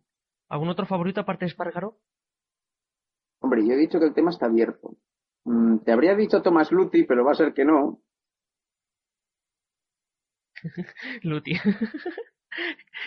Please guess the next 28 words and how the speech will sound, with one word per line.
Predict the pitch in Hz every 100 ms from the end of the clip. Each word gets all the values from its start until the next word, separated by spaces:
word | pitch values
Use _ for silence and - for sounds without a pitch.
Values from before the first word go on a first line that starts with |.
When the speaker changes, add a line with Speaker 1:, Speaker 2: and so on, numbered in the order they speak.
| 240
Speaker 1:
Estaría | 170 165 160
de | 202
acuerdo | 185 190
contigo, | 180 151 160 165
Quique, | 135 - 123
¿eh? | 165 _ _ _ _ _ _
Speaker 2:
Eh, | 127 117 120
sí, | 120 - 135 113 - -
bueno, | - 120 104 - 113
Qui-, | 127 113 _
Quique, | 131 120 135
déjale | 123 113 117 113 113 110
que, | 110 110 113 104 107 _ _
que | -
analice | 113 113 120 123
en | 113
Fórmula | 117 113 113 110
uno | 113 113 113
qué | -
es | 110
lo | 110
que | 107
se | -
le | 110
da | 80 90
bien. | 107 - - _ _ _ _ _ _ _ -
A | 104
ver, | 104